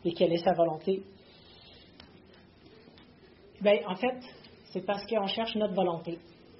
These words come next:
Ça, c'est la, la dernière implication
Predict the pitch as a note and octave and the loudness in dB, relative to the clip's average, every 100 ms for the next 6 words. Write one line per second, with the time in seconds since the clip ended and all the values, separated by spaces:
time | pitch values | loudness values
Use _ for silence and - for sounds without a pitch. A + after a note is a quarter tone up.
0 | - - - - - F#3+ G3 F3 F3 F#3 | -20 -20 -20 -14 -10 -4 2 4 4 0
1 | E3 G3 G#3 G#3 G#3+ A3+ A#3 - - - | 4 4 6 4 4 2 -2 -14 -20 0
2 | G#3 G#3 - F3+ D#3+ G#3+ | 0 0 0 0 0 -2